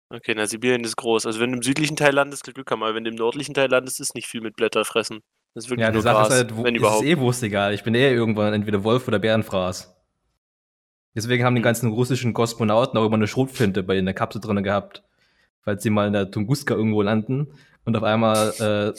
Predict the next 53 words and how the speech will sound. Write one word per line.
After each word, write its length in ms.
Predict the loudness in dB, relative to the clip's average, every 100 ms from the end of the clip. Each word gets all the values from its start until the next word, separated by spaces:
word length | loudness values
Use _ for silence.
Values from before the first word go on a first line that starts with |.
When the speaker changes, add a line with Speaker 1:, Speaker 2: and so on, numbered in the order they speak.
| -8
Speaker 2:
so 160 | -2 0
ein, 200 | 0 -4
so 120 | -4 -2
ein 120 | 0
Wolf 220 | 0 0
kommt, 340 | 0 0 -2 -8 _ _ -20 _ _
Speaker 1:
Echt 140 | -2 4
Speaker 2:
dass 40 |
sie 80 | 4
Speaker 1:
jetzt? 200 | 4 0
Oder 180 | 0 0
ist 200 | 0 -6
das 140 | -2
mehr 140 | 0 2
so 380 | 2 2 0 -4 _ _
Speaker 2:
Na, 120 | -2 4
die 80 |
haben 80 | 4
ja 60 | 4
Speaker 1:
Urban 60 |
Speaker 2:
wirklich, 200 | 4 2
Speaker 1:
Myth? 100 | 0
Speaker 2:
die 40 | 0
sind, 80 | 2
waren 160 | 2
wirklich 180 | 2 -4
bewaffnet. 560 | -2 -4 -2 -4 -6 -12 _ _ _ _ _ _ -10
Speaker 1:
Okay. 360 | -2 0 0
<laughs> 720 | -4 -4 -4 -2 -2 -2 -2 -6 _ _ _
Speaker 2:
Ich 60 | 0
meine, 180 | 2
wo 140 | 2 2
willst 160 | 0
du 60 | 2
denn 40 |
sonst 220 | 2 2 2
landen 240 | 0 2
mit 100 | 0
so, 180 | 2 0
so 100 | 2
einer 100 | 0
komischen 320 | 2 0 0
Speaker 1:
Äh. 20 | -2
Speaker 2:
Kapsel? 480 | -4 -4 -4 -4 -6 -14 _ _
Irgendwo 240 | 0 2 2
im 120 | 2
Wasser? 540 | 2 0 0 -2 -8 _ _ _ _
Speaker 1:
Ja, 100 | 0 2
aber 100 | 2
die, 260 | -4 -10 -12
äh, 300 | -12 -10 -10 -12 -20
ich 1300 | -20 _ _ _ _ _ _ _ _ _ _ _ -2
meine, 300 | -2 -2